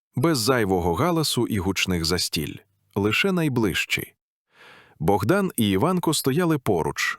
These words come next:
в однакових білих сорочках, тримали маму за руки. Тарас,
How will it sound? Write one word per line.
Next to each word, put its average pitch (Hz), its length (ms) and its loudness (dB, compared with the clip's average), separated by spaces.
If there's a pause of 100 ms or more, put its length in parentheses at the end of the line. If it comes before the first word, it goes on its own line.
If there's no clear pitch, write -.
в 95 100 2
однакових 131 600 0
білих 95 360 0
сорочках, - 720 -2 (280)
тримали 143 480 0
маму 90 460 2
за 82 220 -2
руки. - 380 -4 (840)
Тарас, 180 560 2